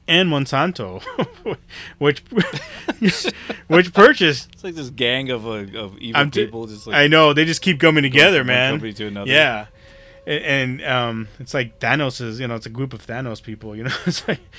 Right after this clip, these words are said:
Speaker 1: it's, they purchased, now Monsanto also purchased G D Searle in nineteen eighty-five, but, so because of all the political, you know, powers behind,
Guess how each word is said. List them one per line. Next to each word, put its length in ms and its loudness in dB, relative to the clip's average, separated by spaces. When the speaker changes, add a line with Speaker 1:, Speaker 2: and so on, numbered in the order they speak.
Speaker 1:
it's, 240 -10
they 200 -6
purchased, 460 -2
now 200 2
Monsanto 600 2
also 300 -2
purchased 460 0
G 140 -4
D 120 -6
Searle 240 -6
in 40 -6
nineteen 260 -8
eighty-five, 560 -6
but, 160 -16
so 280 2
because 360 0
of 80 0
all 160 0
the 200 0
political, 840 -4
you 100 -10
know, 200 -8
powers 400 0
behind, 640 -6